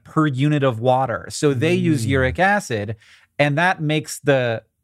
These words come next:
Speaker 1: pee part of the pee less liquidy.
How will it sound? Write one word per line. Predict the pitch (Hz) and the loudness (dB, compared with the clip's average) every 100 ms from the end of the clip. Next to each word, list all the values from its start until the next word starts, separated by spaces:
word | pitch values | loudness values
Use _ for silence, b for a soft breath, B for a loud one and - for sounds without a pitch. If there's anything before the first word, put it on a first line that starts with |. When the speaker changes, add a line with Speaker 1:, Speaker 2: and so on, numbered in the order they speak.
| - | -4
Speaker 1:
pee | - 226 | 0 0
part | - 180 165 | 2 2 2
of | 151 123 | 0 -4
the | |
pee | 131 - 190 156 131 117 110 _ _ _ | -8 -4 0 2 0 -2 -6 _ _ _
less | 120 120 147 147 - - - _ _ _ | -4 0 2 0 -4 -12 -16 _ _ _
liquidy. | 127 135 151 - 117 113 117 | -2 0 0 -2 -4 -6 -16